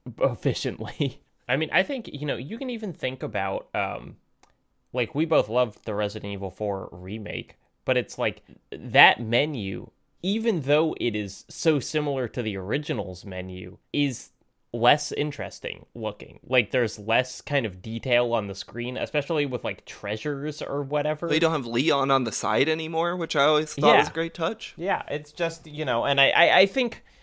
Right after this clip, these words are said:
Speaker 1: I think aesthetics are just kind of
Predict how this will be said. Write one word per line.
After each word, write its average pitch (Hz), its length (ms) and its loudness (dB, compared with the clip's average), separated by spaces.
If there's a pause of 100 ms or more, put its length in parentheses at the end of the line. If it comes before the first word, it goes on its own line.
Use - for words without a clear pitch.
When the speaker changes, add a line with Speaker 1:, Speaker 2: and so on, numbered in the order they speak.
(480)
Speaker 1:
I 170 100 10
think 214 380 0
aesthetics 143 560 0 (100)
are 117 360 2 (140)
just - 540 -4
kind 104 240 -4
of 104 220 -10